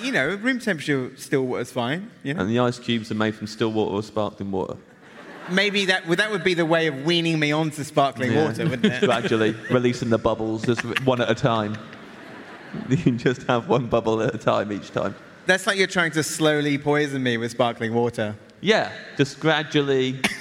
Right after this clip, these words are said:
Speaker 2: <laughs> stripping you one bubble at a time until eventually you love it and you can't tell the difference anymore.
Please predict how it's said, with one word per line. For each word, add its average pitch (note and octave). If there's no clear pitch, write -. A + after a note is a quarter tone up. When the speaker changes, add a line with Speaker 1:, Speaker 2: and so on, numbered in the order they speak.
Speaker 2:
<laughs> -
stripping B2+
you B2
one B2
bubble A2+
at F#2
a F2
time G2+
until A2
eventually A2
you G#2
love G#2+
it F#2
and G2+
you G#2
can't G#2+
tell A2+
the G2
difference -
anymore. F2+